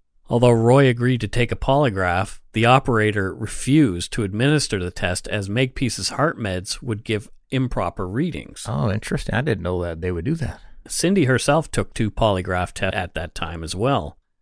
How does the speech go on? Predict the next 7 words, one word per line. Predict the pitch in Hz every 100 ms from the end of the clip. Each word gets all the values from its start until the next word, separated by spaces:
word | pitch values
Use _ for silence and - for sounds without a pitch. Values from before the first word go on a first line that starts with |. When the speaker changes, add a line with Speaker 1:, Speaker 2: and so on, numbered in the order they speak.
| -
Speaker 1:
and | 90
she | - 95
failed | - 143 120 82 82
both. | 123 120 - - - -
Speaker 2:
Hmm. | 196 220 170 113 - -
Okay. | - - - 180 151 92
Wow. | 110 151 165 98